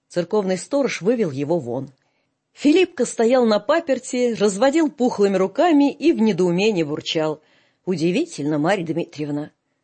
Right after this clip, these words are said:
Агапка был тощим в веснушках, зыркоглазым и вёртким. Зиму и лето ходил в отцовском пиджаке и солдатской фуражке без козырки. Выправка у него военная,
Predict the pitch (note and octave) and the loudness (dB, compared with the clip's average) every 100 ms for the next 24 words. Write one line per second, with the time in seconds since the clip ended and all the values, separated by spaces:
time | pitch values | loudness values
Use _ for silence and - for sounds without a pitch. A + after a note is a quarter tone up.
0 | _ _ _ _ _ _ _ E3+ A3+ D#4+ | _ _ _ _ _ _ _ -6 -4 -4
1 | - F3+ F3+ F3 - C#4 A#3 - E3 F#3+ | -4 -4 -4 -4 -6 -6 -6 -6 -4 -4
2 | - A3 C4 - - A#3 - - - _ | -4 -2 -2 -2 -8 -10 -12 -20 -20 _
3 | D3 A3+ - G#3+ E3+ A#3+ A#3+ E3+ D#3+ C3+ | -4 -2 0 0 2 2 2 0 0 0
4 | D#3 D#3+ - C#3+ D3 - _ _ _ _ | 0 -2 -6 -14 -16 -18 _ _ _ _
5 | _ - F3 D#4 C#4 C#4 F4 E4+ - F#3+ | _ -12 -2 0 2 2 0 -4 -4 -4
6 | C#4 G#3+ G#3 - C4 - A3+ A3 F3+ A3 | -2 0 -2 0 -2 -2 -4 -2 0 0
7 | A#3+ E4+ A#3+ F#3 F#3 C4+ - F3 - F#3+ | 0 -2 0 -2 0 -2 -2 -6 -4 -4
8 | G#3+ F#3 F3 - E3 D3 C#3+ - - _ | -4 -8 -8 -6 -6 -6 -10 -14 -20 _
9 | _ _ _ _ _ _ _ D3 F3+ G#3 | _ _ _ _ _ _ _ -8 -6 -6
10 | E3 D#3 - F3 F3 F#3 D#3+ D3+ A#3 E3+ | -8 -8 -4 -2 0 0 0 0 0 0
11 | D#3+ C#3+ C#3 | -2 -4 -8